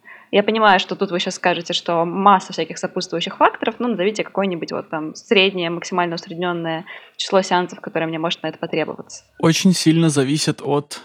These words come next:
Speaker 2: ам, от глубины проблемы. К П Т обычно себя позиционирует как краткосрочный метод,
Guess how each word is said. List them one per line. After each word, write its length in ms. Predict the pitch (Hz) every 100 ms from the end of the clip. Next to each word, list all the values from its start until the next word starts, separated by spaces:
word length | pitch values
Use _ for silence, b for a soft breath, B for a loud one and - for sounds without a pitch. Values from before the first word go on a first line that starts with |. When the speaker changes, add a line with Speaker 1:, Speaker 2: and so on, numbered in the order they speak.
| -
Speaker 2:
ам, 580 | - 127 123 127 123 123 B _ _ _ _ _ -
от 140 | 147
глубины 360 | 127 139 143 156
проблемы. 460 | - 127 123 104 104
К 140 | 117
П 100 | 143
Т 200 | 214 269
обычно 600 | 165 156 - 156 143 - -
себя 380 | - 127 147
позиционирует 680 | 151 127 127 - 135 143 139
как 200 | - 139
краткосрочный 800 | - 143 - 131 - 131 - 156
метод, 380 | 170 196 196